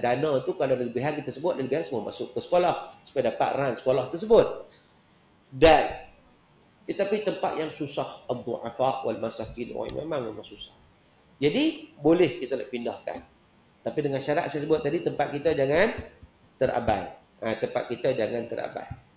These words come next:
Kata tadi sepuluh ekor saja tempat kita. Dia ada sembilan puluh ekor lagi. Kan? Ikut pada orang kemampuan kan. Ha, kita buatlah di mana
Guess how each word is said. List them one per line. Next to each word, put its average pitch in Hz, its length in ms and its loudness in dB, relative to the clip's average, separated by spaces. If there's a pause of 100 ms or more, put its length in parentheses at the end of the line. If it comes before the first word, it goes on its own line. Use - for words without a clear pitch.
(240)
Kata 123 320 2
tadi 131 160 2
sepuluh 123 320 0
ekor 127 480 0
saja 127 320 0
tempat 120 240 -2
kita. 113 320 -4
Dia 147 160 -2
ada 151 80 -2
sembilan 151 240 -2
puluh 156 160 2
ekor - 160 -4
lagi. 123 320 -6 (800)
Kan? - 400 -2 (320)
Ikut 139 320 -2
pada 127 160 6
orang 127 240 4
kemampuan 131 400 4
kan. 123 160 2 (240)
Ha, 107 160 -8 (160)
kita - 160 -2
buatlah 120 320 -2
di 107 80 -6
mana 107 240 -6